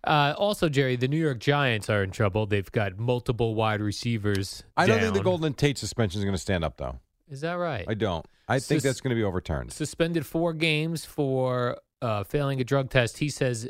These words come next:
Speaker 1: it was a fertility drugs. He and his wife are trying
Speaker 2: And
Speaker 1: to have a baby.
Speaker 2: And I think if he can prove that,
Speaker 1: Yeah.
Speaker 2: I think that'll, I actually think that'll be overturned.
Speaker 1: But the N F L says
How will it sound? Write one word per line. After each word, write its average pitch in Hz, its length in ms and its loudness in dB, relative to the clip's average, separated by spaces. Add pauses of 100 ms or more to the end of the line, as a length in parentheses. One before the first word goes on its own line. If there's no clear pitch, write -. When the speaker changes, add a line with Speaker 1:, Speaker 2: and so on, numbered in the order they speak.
Speaker 1:
it 131 60 -2
was 110 180 -2
a 107 40 -2
fertility 135 600 0
drugs. 98 420 -4 (160)
He 120 220 -2
and 107 100 -4
his 107 240 -4
wife 117 300 -2
are - 40 -10
trying 120 200 0
Speaker 2:
And 165 100 0
Speaker 1:
to 92 40 -4
have 101 260 0
a 90 80 -8
baby. 107 420 -2
Speaker 2:
And 147 140 2
I 156 100 2
think 190 380 -2
if 135 680 -4 (240)
he - 300 0
can 170 240 2
prove 156 500 -2
that, 190 340 0
Speaker 1:
Yeah. 117 300 -2 (280)
Speaker 2:
I 131 80 2
think 143 220 0
that'll, 131 320 2
I 147 160 4
actually 156 320 -2
think 123 140 -4
that'll 127 160 0
be 135 60 2
overturned. 117 500 0 (160)
Speaker 1:
But 160 100 4
the 175 140 2
N 175 80 0
F 165 120 2
L 175 140 6
says 135 680 0